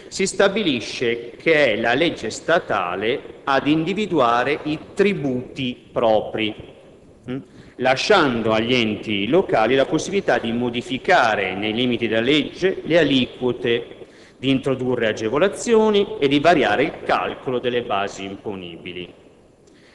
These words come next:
E qui appunto le mie difficoltà rispetto all'autonomia, no, eh, finanziaria appunto degli enti locali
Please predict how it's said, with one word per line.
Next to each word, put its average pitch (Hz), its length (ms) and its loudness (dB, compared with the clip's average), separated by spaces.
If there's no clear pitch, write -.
E - 120 0
qui 127 240 0
appunto 127 460 0
le 110 80 -2
mie 107 160 -4
difficoltà 113 640 -2
rispetto 113 480 -4
all'autonomia, 107 1120 -2
no, 117 360 -6
eh, 92 500 -2
finanziaria 117 1000 0
appunto 110 360 -6
degli 98 180 -4
enti 98 220 -6
locali 95 680 -4